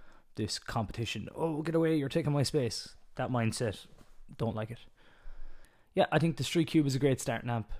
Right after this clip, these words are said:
I would advise anyone, if they're starting,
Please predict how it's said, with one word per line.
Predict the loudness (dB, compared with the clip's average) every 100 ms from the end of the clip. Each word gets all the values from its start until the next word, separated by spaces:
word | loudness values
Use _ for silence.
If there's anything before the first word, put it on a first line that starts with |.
| -6
I | -2 -2
would | -2 -6
advise | -4 0 2 2
anyone, | 2 2 4 2 0 -4
if | -8 -4
they're | -4
starting, | -2 -2 -2 -2